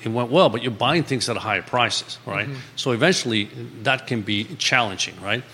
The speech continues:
Speaker 1: The thing that concerns me the most is that you're entering a period where you have tensions in the Middle East.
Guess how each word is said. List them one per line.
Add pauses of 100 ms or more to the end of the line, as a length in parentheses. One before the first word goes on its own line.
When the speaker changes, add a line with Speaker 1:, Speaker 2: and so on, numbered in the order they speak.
(760)
Speaker 1:
The
thing
that
concerns
me
the
most (100)
is
that (440)
you're
entering
a
period
where
you
have (920)
tensions
in
the
Middle
East.